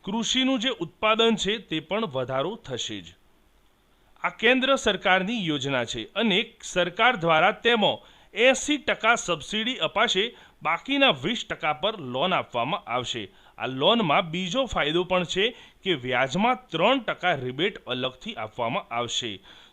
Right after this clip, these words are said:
તો મિત્રો, આ કેન્દ્ર સરકારની યોજના છે, તેમાં એંસી ટકાથી પણ વધુ સબસિડી મળવાપાત્ર થ-, થનાર છે. મિત્રો, આપને જણાવી દઈએ કે આ ડ્રોનની કિંમત અંદાજે દસ લાખ રૂપિયા થનાર છે,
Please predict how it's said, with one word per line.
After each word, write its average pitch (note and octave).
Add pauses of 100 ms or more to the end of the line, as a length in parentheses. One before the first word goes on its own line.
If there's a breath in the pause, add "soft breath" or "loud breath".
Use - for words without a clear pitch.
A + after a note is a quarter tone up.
તો G#3
મિત્રો, A3
આ F#3
કેન્દ્ર F3+
સરકારની F#3
યોજના D#3
છે, F#3+
તેમાં F3+
એંસી D#3
ટકાથી D#3
પણ F#3
વધુ C3+
સબસિડી B2+
મળવાપાત્ર A2+
થ-, G#2
થનાર G#2+
છે. G2+ (380 loud breath)
મિત્રો, F#3+
આપને E3+
જણાવી D#3+
દઈએ G3
કે G3+ (240 loud breath)
આ C#3+
ડ્રોનની F3+
કિંમત G#3 (300 loud breath)
અંદાજે G3
દસ F#3+
લાખ E3+
રૂપિયા B2+
થનાર A2+
છે, A2